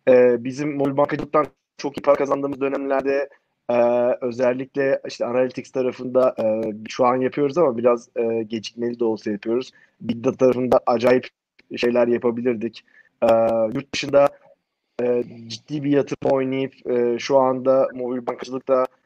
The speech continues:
e, veya benzer işte dijital bankacılık alanında,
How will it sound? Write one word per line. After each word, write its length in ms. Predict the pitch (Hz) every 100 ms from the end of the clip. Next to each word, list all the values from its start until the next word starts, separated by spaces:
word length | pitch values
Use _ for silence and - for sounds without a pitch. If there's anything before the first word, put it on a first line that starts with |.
| _
e, 100 | 113 117 117 113
veya 420 | 113 120 127 127 127
benzer 440 | 127 123 135 127
işte 340 | 117 123 113
dijital 360 | 113 107 127 120
bankacılık 480 | 123 120 117 120 113
alanında, 400 | 120 120 117